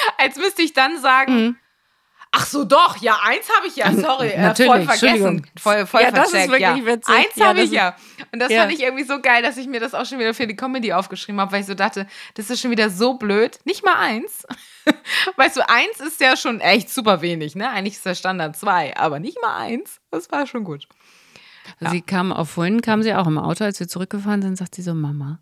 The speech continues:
Speaker 2: ich möchte auch noch mal eine kleine Schwester haben.“ Weil sie dann auch so ganz niedlich ist, ne? Dann geht sie mit denen ein Händchen haltend und so. Weil sie hat ja viele Freundinnen, die ja jetzt schon dann eben eine kleinere Schwester oder einen Bruder haben,
Speaker 1: Ja,
Speaker 2: ne?
Speaker 1: ja.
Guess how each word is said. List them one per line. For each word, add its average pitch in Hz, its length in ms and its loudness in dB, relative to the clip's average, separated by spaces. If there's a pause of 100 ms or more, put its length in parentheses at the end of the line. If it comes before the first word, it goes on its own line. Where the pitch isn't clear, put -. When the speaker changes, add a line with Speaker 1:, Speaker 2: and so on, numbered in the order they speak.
(680)
Speaker 2:
ich - 160 -10
möchte 165 400 -6
auch 135 240 -12
noch 135 180 -12
mal 147 80 -8
eine 139 160 -8
kleine 143 400 -10
Schwester - 540 -10
haben.“ 143 100 -12
Weil 147 140 -2
sie 170 100 -2
dann 160 60 0
auch 160 180 0
so 156 100 -2
ganz 156 240 -2
niedlich 160 320 -4
ist, 156 200 -6
ne? 160 60 -4
Dann 175 100 -6
geht 170 160 -12
sie 165 80 -8
mit 156 180 -6
denen 156 180 -6
ein 151 120 -4
Händchen 156 420 -4
haltend 147 320 -6
und 143 160 -6
so. 143 100 -10
Weil 151 140 0
sie 151 220 0
hat 175 100 -2
ja 160 140 0
viele 220 320 0
Freundinnen, 165 720 0
die 170 160 -2
ja 170 120 4
jetzt 170 300 -2
schon 175 300 -2
dann 165 260 0
eben 180 280 -2
eine 180 100 -2
kleinere 180 400 -2
Schwester 220 320 -4
oder 208 140 0
einen 208 80 -2
Bruder 240 280 0
haben, - 240 -4
Speaker 1:
Ja, - 60 -6
Speaker 2:
ne? - 80 -4
Speaker 1:
ja. 170 160 -8